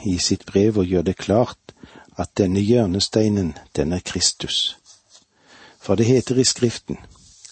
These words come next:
«Se, jeg legger på Sion en hjørnestein, utvalgt og dyrebar.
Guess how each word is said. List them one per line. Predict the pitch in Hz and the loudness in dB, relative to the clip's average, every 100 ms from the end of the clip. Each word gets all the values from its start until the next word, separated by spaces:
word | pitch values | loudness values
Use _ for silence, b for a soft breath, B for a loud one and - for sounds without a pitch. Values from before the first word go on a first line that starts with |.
| - - | -20 -4
«Se, | - - 120 147 127 - _ - | -2 2 4 4 0 -8 _ -2
jeg | 104 104 | 0 2
legger | 104 113 _ - 127 - - | 2 2 _ -6 -6 -6 -8
på | 110 | -4
Sion | - - 107 113 104 | -2 -2 0 0 0
en | 98 | 0
hjørnestein, | 98 113 98 117 - 90 69 65 _ _ _ _ b b b b - | 2 2 2 -2 0 0 0 -6 _ _ _ _ b b b b -4
utvalgt | 101 120 - 120 113 82 - - _ - - | 0 0 0 0 0 0 -8 -20 _ -14 -6
og | 85 80 | -6 -4
dyrebar. | 98 90 - - 110 - - | -6 -6 -10 -4 -2 -2 -8